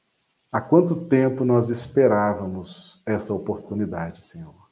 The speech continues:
Te agradecemos imensamente e rogamos a Jesus,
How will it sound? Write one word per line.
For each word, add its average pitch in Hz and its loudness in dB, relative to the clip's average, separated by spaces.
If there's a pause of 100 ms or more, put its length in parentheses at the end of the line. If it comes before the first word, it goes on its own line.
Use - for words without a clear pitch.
(1120)
Te 110 -4
agradecemos 107 -2
imensamente 104 -6 (1700)
e 135 2
rogamos 139 4
a 143 6
Jesus, 127 -2